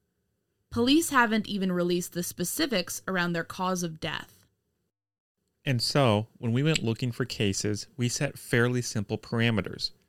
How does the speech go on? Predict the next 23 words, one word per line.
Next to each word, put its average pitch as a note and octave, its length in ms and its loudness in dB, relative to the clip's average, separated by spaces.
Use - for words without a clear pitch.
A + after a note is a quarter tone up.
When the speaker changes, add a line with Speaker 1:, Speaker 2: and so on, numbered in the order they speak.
Speaker 2:
based B2+ 320 2
on A2+ 220 0
what A2+ 180 0
little A#2 360 0
has A#2+ 360 0
been G2 220 -2
confirmed F#2+ 560 -2
about F#2 280 0
Delphi. G2+ 500 -2
We C3+ 140 -2
sought D3+ 340 2
out B2 260 0
double C3 320 0
homicides G#2+ 840 0
committed A2+ 420 -2
in A2+ 140 0
public A2+ 460 -2
places. - 680 -4
Most D3+ 380 4
happened G#2+ 400 0
in A2 100 0
broad G#2 360 0
daylight. G#2 560 2